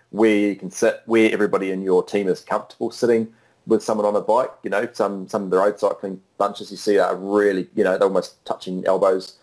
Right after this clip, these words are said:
side by side, um, but not everyone's comfortable sitting side by side with someone on a bike. So getting used to that as well is a, is a good thing.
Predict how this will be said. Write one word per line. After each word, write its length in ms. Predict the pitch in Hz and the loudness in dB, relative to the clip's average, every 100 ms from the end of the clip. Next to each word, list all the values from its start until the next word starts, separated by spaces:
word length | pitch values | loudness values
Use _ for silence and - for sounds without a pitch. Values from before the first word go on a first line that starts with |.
| _ | _
side 220 | - 95 | -2 -2
by 80 | 87 | -2
side, 300 | - 107 131 - _ _ _ - | 0 2 2 -2 _ _ _ -4
um, 420 | 92 90 90 90 - | -2 0 -2 -8 -4
but 140 | 104 | -2
not 120 | 101 92 | 0 -2
everyone's 280 | 85 85 | -2 -6
comfortable 420 | - 117 - 113 101 | -4 -6 -6 -6 -2
sitting 320 | 107 98 95 | -2 -2 -2
side 180 | 104 104 | -2 0
by 120 | 98 | -2
side 260 | 101 98 - | 0 -2 -2
with 120 | - - | -14 -6
someone 180 | 101 | -2
on 100 | 98 | -2
a 60 | 95 | 0
bike. 300 | 101 127 - | -2 -2 -4
So 100 | 190 | -8
getting 260 | - 104 95 | -2 -2 -2
used 220 | 98 - | -8 -4
to 80 | 92 | 0
that 160 | 95 | 0
as 100 | 92 | 0
well 300 | 92 113 127 - | -2 -2 -4 -12
is 100 | 95 | -2
a, 60 | 90 | -2
is 160 | 92 90 | -2 -4
a 100 | - - | -6 -4
good 180 | 95 | -4
thing. 200 | - 139 | -2 -4